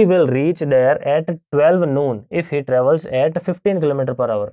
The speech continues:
at what speed must he travel to reach A at one P M। ये कह रहा है कि रॉबर्ट जो है वो साइकिल पे जा रहा है, ठीक है, तो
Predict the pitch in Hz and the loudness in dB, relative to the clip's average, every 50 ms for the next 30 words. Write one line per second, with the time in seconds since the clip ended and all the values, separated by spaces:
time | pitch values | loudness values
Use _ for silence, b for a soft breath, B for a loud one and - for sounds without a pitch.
0 | _ _ - 131 135 143 135 123 123 135 175 170 170 160 - - - 135 143 147 | _ _ -4 -4 -4 -4 -4 -4 -2 0 0 0 -2 -4 -6 -4 -2 -2 -2 -2
1 | 127 120 139 170 170 - - - _ - 123 127 127 123 - 120 120 117 117 117 | -2 0 0 0 -2 -4 -10 -16 _ -8 -6 -6 -6 -4 -2 0 0 0 0 -2
2 | 120 139 139 _ _ _ _ _ _ _ _ _ _ _ _ _ _ _ _ - | -4 -6 -10 _ _ _ _ _ _ _ _ _ _ _ _ _ _ _ _ 2
3 | 175 175 156 143 143 170 175 160 - - 131 131 139 147 147 - 139 135 147 147 | 4 4 4 4 2 0 0 -2 -4 -4 -2 0 0 0 0 0 0 0 0 0
4 | - 123 135 143 135 123 120 117 113 107 104 110 123 143 139 151 151 160 165 165 | -2 -2 -2 -2 -4 -4 -6 -6 -6 -8 -6 -2 -2 0 2 2 2 2 2 2
5 | 156 127 120 123 131 151 175 180 165 151 156 160 131 120 113 110 120 135 151 143 | 0 0 0 0 0 0 0 0 0 0 0 0 0 0 0 -2 -2 0 -2 -2
6 | - 127 117 117 120 135 139 143 151 139 143 135 143 147 143 135 - _ _ _ | -2 -2 -4 -4 -2 -4 -2 -2 0 0 2 2 2 0 -2 -4 -8 _ _ _
7 | _ _ _ _ _ _ _ - 135 131 170 175 175 _ _ _ _ _ _ - | _ _ _ _ _ _ _ 2 2 4 4 2 -2 _ _ _ _ _ _ 2
8 | 156 151 160 - - | 2 4 4 2 0